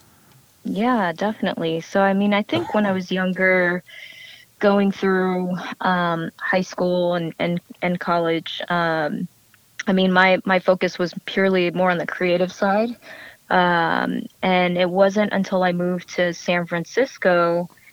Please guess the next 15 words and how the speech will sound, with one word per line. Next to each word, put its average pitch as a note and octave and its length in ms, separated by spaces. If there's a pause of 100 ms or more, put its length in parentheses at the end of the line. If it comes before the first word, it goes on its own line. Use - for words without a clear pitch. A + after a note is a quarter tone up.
(140)
and F3+ 160
things F#3+ 280
really G3 300
started E3+ 360
to E3+ 100
kind E3+ 180
of, D#3+ 220
you F3+ 140
know, E3 180
boom F3+ 400
there E3+ 220
in D#3+ 80
terms E3+ 280
of D#3+ 180
the, D#3 380